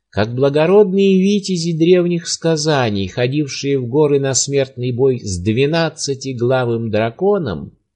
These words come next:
пришёл в горы и Хаджа Насреддин. Только дракон имел на этот раз человеческое обличье, а под витязем вместо могучего коня Тулпара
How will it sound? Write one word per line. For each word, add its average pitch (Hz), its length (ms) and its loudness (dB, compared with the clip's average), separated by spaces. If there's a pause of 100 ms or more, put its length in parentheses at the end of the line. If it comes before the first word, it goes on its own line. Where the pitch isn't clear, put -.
(680)
пришёл 208 600 4
в 170 40 -6
горы 214 340 6
и 190 80 2
Хаджа 175 440 0
Насреддин. 101 800 -6 (300)
Только 175 300 0
дракон 196 480 2
имел 190 240 2
на 180 200 0
этот 175 220 -4
раз 165 260 -2
человеческое 180 1000 -2
обличье, 90 840 -6 (220)
а 151 140 -2
под 190 220 -2
витязем 214 680 -8 (340)
вместо 107 600 -4
могучего 156 720 0
коня 127 420 -4
Тулпара 123 1000 -2